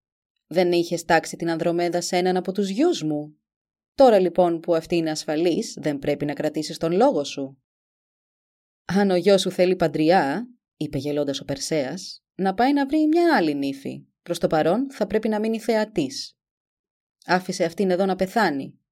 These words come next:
και έτσι για αυτόν είναι νεκρή. Εγώ της έσωσα τη ζωή, άρα για μένα είναι ζωντανή και για κανέναν άλλον. Αχάριστε άνδρα.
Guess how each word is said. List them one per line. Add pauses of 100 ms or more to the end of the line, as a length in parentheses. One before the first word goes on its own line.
και
έτσι
για
αυτόν
είναι
νεκρή. (1160)
Εγώ
της
έσωσα
τη
ζωή, (100)
άρα
για
μένα
είναι
ζωντανή
και
για
κανέναν
άλλον. (420)
Αχάριστε
άνδρα.